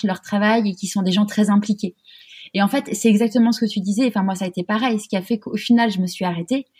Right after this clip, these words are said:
c'est que, euh, bon, déjà, euh, je me suis rendu compte que ça faisait six mois que, euh,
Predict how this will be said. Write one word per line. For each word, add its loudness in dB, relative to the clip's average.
c'est 0
que, 0
euh, 4
bon, 0
déjà, 2
euh, -2
je -4
me 2
suis -4
rendu 0
compte 2
que -6
ça -8
faisait -6
six -4
mois 4
que, 0
euh, -2